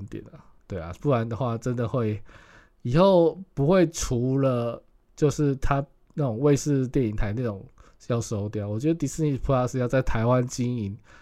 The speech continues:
也不太容易，对，对。好，这是第一个新闻。啊，第二个新闻就是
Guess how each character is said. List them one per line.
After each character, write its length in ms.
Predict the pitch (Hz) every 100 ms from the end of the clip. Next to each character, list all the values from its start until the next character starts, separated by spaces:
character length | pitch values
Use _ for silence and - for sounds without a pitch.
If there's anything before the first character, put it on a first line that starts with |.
| - - _ - - -
也 300 | 110 104 101
不 220 | - 107
太 280 | - 135 110
容 520 | 101 95 95 101 104
易， 180 | 90 - _ _ -
对， 320 | 101 85 104 - -
对。 220 | 101 - - - - - -
好， 320 | - 104 95 101
这 140 | 160
是 160 | 185 165
第 200 | 175 165
一 60 |
个 100 | 147
新 320 | 123 123 123
闻。 160 | 107 85 - - - - _ _
啊， 120 | 151
第 160 | 147 180
二 60 |
个 100 | 160
新 240 | 151 160 160
闻 200 | 135 123
就 280 | - 139 123
是 600 | - 127 123 117 110